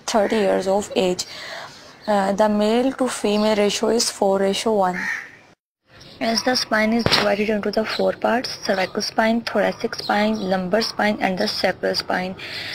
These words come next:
Fifty-five percent of the spinal cord injuries are of cervical spine, rest are equally divided between thoracic, lumbar, and the sacral.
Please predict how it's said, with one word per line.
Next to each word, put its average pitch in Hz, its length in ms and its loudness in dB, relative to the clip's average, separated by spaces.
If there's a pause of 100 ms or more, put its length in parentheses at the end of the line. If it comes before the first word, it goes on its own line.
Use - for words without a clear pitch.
(300)
Fifty-five 240 600 2
percent 247 300 2
of 214 60 0
the 226 100 2
spinal 214 320 0
cord 247 280 0
injuries 214 520 0
are 190 240 2
of 220 140 0
cervical - 680 -2
spine, 247 500 0
rest 214 300 2
are 233 140 2 (140)
equally - 500 0
divided 196 460 0
between 202 480 0
thoracic, 196 640 -2
lumbar, 190 320 0
and 190 160 -2
the 208 100 0
sacral. 180 540 -2